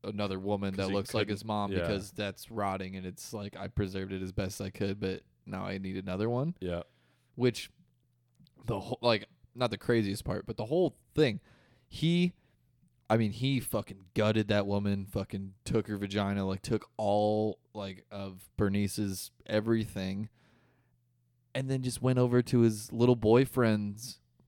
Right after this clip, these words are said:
Speaker 1: like, not, not boyfriend, little boy friend's parents' place to watch I Love Lucy and eat macaroni and pickles.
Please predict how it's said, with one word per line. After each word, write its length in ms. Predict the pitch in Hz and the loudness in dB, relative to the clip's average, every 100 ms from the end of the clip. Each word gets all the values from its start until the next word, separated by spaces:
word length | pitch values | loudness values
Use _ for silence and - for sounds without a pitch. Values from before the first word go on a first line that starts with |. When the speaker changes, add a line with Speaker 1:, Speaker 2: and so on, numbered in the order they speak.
| - - | -12 -4
Speaker 1:
like, 240 | 101 101 _ | -2 -4 _
not, 200 | 151 175 - - | -8 -8 -10 -8
not 200 | 110 123 | -4 0
boyfriend, 360 | 131 113 101 107 | 2 2 0 2
little 280 | 127 143 143 | 6 6 4
boy 460 | 113 120 113 110 - _ | 2 4 4 2 -4 _
friend's 520 | 143 139 104 92 107 - - - - _ _ _ _ - - | -6 -2 -2 -2 -6 -10 -16 -20 -20 _ _ _ _ -20 -6
parents' 360 | - 143 104 - | -2 0 0 -4
place 480 | - 87 107 - - - _ _ _ - | -6 -4 -6 -8 -12 -20 _ _ _ 0
to 100 | 120 | 2
watch 340 | 107 107 107 - | 4 4 2 2
I 140 | 104 | 4
Love 240 | 110 104 104 | 6 4 6
Lucy 480 | 104 - 104 113 - _ | 4 4 -2 -4 -6 _
and 180 | 92 95 | -8 -6
eat 280 | - 104 101 _ _ _ _ _ _ _ _ _ _ | -2 -2 -2 _ _ _ _ _ _ _ _ _ _
macaroni 720 | 104 113 113 - 110 107 101 | 0 2 2 2 2 2 2
and 100 | 95 - | -2 -2
pickles. 460 | - 98 - - | -4 -6 -12 -14